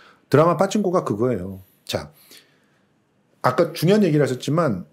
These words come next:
유대인의 아주 보편적인 스토리텔링과 굉장히 닮은 게 있어요.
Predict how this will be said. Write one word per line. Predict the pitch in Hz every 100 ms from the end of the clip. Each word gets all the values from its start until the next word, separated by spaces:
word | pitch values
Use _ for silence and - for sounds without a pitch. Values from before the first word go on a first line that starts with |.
| 135
유대인의 | 123 196 247 254 233 226 226 226 214 - - _ _ - -
아주 | - - -
보편적인 | - 151 - 254 254 233 226
스토리텔링과 | 220 - 220 214 - 202 196 185 190 208 123 - -
굉장히 | 156 277 339 330
닮은 | 139 123 120
게 | 90
있어요. | - 87